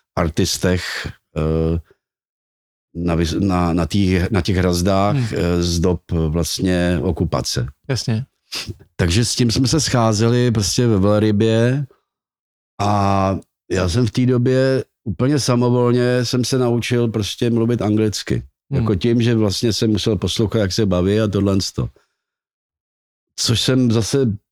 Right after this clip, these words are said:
Speaker 1: postupem doby, když prostě ten Brandon odjel a Komín se ostěl na Letnou, tak jsem to zase zapomněl všechno.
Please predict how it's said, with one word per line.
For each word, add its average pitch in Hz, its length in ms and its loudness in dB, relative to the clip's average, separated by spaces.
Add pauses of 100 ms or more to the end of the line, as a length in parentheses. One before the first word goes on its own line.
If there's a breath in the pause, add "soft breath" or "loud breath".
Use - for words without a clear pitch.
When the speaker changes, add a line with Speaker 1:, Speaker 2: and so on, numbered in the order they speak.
(120)
Speaker 1:
postupem 127 440 0
doby, 120 240 2
když 120 240 0
prostě - 380 -2
ten 113 260 0
Brandon 98 480 2
odjel 120 540 2
a 104 160 2
Komín 107 280 0
se - 120 0
ostěl 110 340 0
na 101 100 2
Letnou, 101 260 2
tak 101 140 0
jsem 107 120 2
to 104 80 2
zase 98 180 0
zapomněl 98 440 0
všechno. - 440 -2